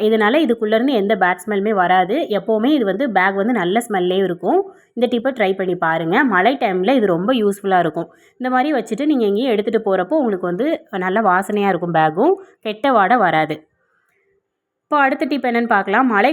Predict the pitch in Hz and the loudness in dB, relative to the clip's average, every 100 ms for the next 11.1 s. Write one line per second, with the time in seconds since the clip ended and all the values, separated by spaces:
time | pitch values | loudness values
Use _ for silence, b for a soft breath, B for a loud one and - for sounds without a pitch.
0 | 302 262 233 220 233 208 196 220 190 190 | 2 2 2 0 0 0 0 -2 0 0
1 | 233 220 196 233 247 226 180 190 196 247 | 0 2 2 2 -2 -2 -2 -2 -2 -2
2 | 269 202 220 214 214 208 214 208 202 277 | 0 -2 0 -2 -2 -2 -2 -2 0 2
3 | 214 202 196 233 311 262 202 247 214 208 | 2 2 2 2 2 2 0 0 0 0
4 | 202 240 240 214 220 220 185 190 196 185 | 0 2 0 0 0 -2 -2 -4 -2 -2
5 | 180 180 - 254 226 240 240 214 196 220 | -2 -6 -6 -4 -4 -4 -4 -2 -2 -2
6 | 214 185 185 262 214 208 220 202 190 220 | -2 -2 -4 -4 -2 -2 -2 -2 -2 -2
7 | 233 220 240 226 180 180 240 202 190 190 | -2 0 2 2 0 -2 -2 -2 0 0
8 | 226 254 190 226 196 180 190 196 165 165 | 0 -4 -6 -4 2 2 2 2 0 0
9 | 311 330 B B - 254 294 330 269 214 | -2 -4 B B -8 -6 -4 -6 -4 -2
10 | 202 220 254 202 294 240 202 233 233 202 | 0 2 2 2 0 0 0 0 0 0
11 | 208 | 0